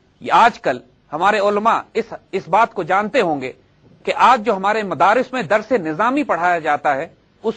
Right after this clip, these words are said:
کی بنیاد نظام الملک ہی نے رکھی تھی، اور انہی کے نام کی مناسبت سے ہمارے مدارس میں یہ درس جاری ہے۔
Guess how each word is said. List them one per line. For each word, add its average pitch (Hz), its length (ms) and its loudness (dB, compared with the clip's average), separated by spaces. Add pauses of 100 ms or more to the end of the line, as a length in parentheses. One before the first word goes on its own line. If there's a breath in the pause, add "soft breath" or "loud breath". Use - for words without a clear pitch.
کی 233 180 -4
بنیاد 190 640 -2
نظام 185 400 -2
الملک 196 420 -4
ہی 196 60 -6
نے 185 80 -2
رکھی 170 260 -4
تھی، 151 260 -6
اور 185 140 0
انہی 226 200 0
کے 180 160 -4
نام 202 280 0
کی 226 100 -6
مناسبت 180 500 -4
سے 147 120 -6 (260)
ہمارے 185 240 2
مدارس 185 420 -2
میں 175 80 -12
یہ 160 100 -8
درس 143 300 -4
جاری 135 240 -2
ہے۔ - 140 -20